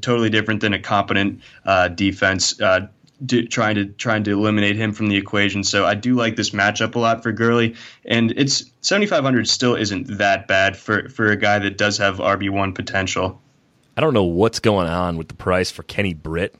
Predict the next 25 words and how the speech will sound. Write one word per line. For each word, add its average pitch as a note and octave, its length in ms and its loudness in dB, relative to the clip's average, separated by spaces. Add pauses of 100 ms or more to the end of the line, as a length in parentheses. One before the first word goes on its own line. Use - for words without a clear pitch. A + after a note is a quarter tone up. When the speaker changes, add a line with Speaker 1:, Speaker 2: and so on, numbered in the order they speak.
(140)
Speaker 2:
Like, - 100 -20
he's G#2+ 180 -4
seventy-one G#2+ 760 0
hundred G2+ 400 -2
on F#2 120 0
FanDuel. G#2+ 600 2
Like, F#2 100 -4
the - 80 -16
pricing B2 440 0
algorithm F#2+ 360 0
needs F#2 160 -4
to F#2 60 -12
go E2+ 280 -2
home E2+ 300 -2
because D#2+ 340 -6
it's - 120 -16
clearly F#2+ 580 -2 (340)
drunk A2+ 260 2
Speaker 1:
It's A2+ 200 2
Speaker 2:
at - 40 -4
Speaker 1:
drunk. F#2 200 2
Speaker 2:
this F2+ 100 -2
point. D#2+ 360 -6
So B2+ 260 2
drunk. F2 380 -6